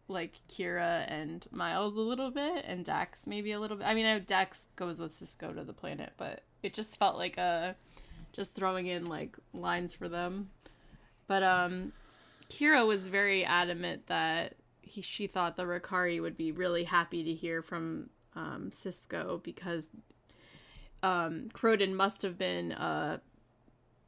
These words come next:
a criminal on their planet, and that he will be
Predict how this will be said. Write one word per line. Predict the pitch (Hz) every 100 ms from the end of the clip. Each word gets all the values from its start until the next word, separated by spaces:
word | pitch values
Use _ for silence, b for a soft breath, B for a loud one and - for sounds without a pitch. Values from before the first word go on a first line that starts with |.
| _ -
a | 196
criminal | - 240 214 185 170
on | 165 165 165
their | 165
planet, | - 185 170 170 165 -
and | 160 160
that | 160 -
he | 190
will | 185 180
be | 185 170 165 160 -